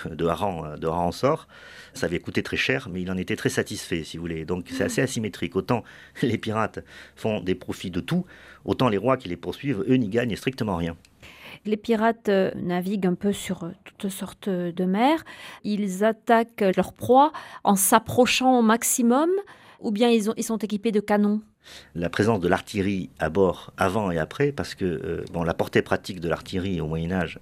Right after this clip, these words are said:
Speaker 1: c'est la portée de l'arbalète, hein.
Speaker 2: Mm.
Speaker 1: C'est une centaine de mètres au mieux, hein. Les premières pièces d'artillerie embarquées, euh, arrivent, euh, au quinzième siècle, mais elles sont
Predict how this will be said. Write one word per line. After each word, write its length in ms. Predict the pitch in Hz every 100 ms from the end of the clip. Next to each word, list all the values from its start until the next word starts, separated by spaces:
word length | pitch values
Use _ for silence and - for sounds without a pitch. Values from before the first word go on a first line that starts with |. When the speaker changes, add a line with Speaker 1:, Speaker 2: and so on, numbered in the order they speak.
| -
Speaker 1:
c'est 340 | - - 76
la 80 | 80
portée 260 | - - -
de 60 |
l'arbalète, 480 | 78 73 95 123 -
hein. 100 | 90 - - -
Speaker 2:
Mm. 40 | 202 -
Speaker 1:
C'est 140 | -
une 80 | 90
centaine 280 | 92 85 87
de 80 | 87
mètres 220 | 98 -
au 100 | 104
mieux, 280 | 120 151 - - - -
hein. 200 | 80 - - - - -
Les 220 | 98 95
premières 560 | 92 101 104 101 90 80
pièces 380 | - 113 - 76
d'artillerie 400 | 87 - 95 98
embarquées, 580 | 85 87 - 113 101 - - - - -
euh, 100 | 85 82
arrivent, 440 | 87 90 95 78
euh, 200 | 73 76
au 140 | 64 82
quinzième 360 | 90 80 85
siècle, 440 | - 151 156 - -
mais 320 | 87 87 85 -
elles 100 | 82
sont 500 | 107 90 82 78